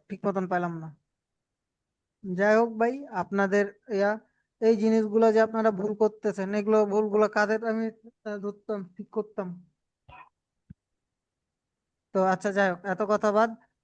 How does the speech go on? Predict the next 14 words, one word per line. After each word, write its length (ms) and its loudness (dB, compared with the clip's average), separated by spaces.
তো 120 4
আমি 320 2
দেখ-, 380 -2
আহ, 260 -4
আচ্ছা, 320 -6
একটু 240 -10
অন্য 320 -4
মার্কেট 420 -4
গুলাতে 340 -4
পাই 200 -6
না 120 -6
কেন 200 -10
রে 100 -14
ভাই? 180 -12